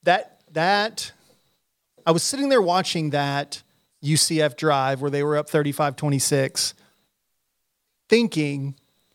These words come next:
the only way this gets better is a turnover. There's no way.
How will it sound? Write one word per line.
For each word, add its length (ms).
the 140
only 400
way 300
this 240
gets 260
better 340
is 160
a 100
turnover. 640
There's 240
no 260
way. 580